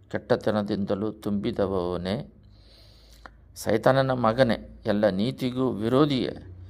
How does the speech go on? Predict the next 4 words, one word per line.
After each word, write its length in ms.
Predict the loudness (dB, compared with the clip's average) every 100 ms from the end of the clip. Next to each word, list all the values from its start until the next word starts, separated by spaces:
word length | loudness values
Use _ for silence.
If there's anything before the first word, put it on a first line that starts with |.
| -18 -18 -12
ನೀನು 240 | -6 -4 0
ಕರ್ತನ 400 | 2 2 4 2
ನೀಟಾದ 680 | 2 0 -2 2 6 6
ಮಾರ್ಗಗಳನ್ನು 1160 | 6 2 0 4 4 6 2 2 0 0 -4 -8